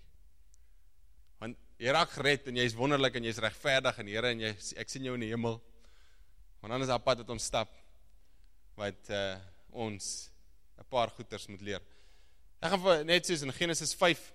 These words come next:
Enoch se lewe wat ek net soos wil uitlig rondom hierdie ding. Jou se naam is, eh, Henoch in Afrikaans en Engels Enoch.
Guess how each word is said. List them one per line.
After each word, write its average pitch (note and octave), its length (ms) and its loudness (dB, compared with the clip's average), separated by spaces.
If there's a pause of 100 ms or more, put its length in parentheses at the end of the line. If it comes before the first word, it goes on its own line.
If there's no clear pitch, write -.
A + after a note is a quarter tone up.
(840)
Enoch D3+ 240 6
se D3 100 -2
lewe C#3+ 240 6
wat C3 140 4
ek B2 80 -2
net C3 160 0
soos B2 140 -4
wil B2 100 0
uitlig C3 280 -2
rondom A#2 300 -4
hierdie A#2+ 180 -4
ding. A#2+ 200 -2 (840)
Jou E3 140 6
se E3+ 80 0
naam F3 220 6
is, - 240 6
eh, A#2 400 6 (240)
Henoch E3+ 460 6
in A#2 100 -6
Afrikaans C3+ 540 2
en B2 100 -6
Engels D3 300 0
Enoch. F#3+ 500 4